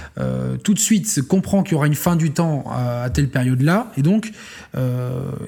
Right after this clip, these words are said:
il a tout de suite la conviction que rien ne peut être changé. Donc lui, sa conviction du voyage dans le temps, c'est que quoi qu'il se passe, rien ne peut être changé. Donc lui, en fait, il va,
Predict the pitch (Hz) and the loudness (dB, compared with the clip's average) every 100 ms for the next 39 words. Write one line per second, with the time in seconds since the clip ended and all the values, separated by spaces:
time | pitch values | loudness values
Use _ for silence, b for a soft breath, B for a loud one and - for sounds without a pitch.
0 | - 151 151 - 190 - 233 170 147 180 | 0 2 4 2 2 4 2 4 2 4
1 | 160 147 - 233 214 143 175 220 208 196 | 4 2 4 4 4 4 4 4 4 2
2 | 170 - 165 131 117 123 - 196 170 - | 2 2 2 2 2 0 2 2 2 2
3 | 180 170 - 170 143 143 143 135 135 185 | 2 2 2 2 4 4 4 2 2 2
4 | 208 - 131 143 131 B B B B - | 0 2 0 2 0 B B B B 2
5 | 208 214 165 - 180 220 - - 127 147 | 2 4 0 2 2 4 0 -2 0 4
6 | 190 190 170 147 - 147 123 123 123 180 | 4 2 0 0 0 0 2 0 2 4
7 | 202 156 214 214 151 175 226 | 4 2 0 2 2 4 2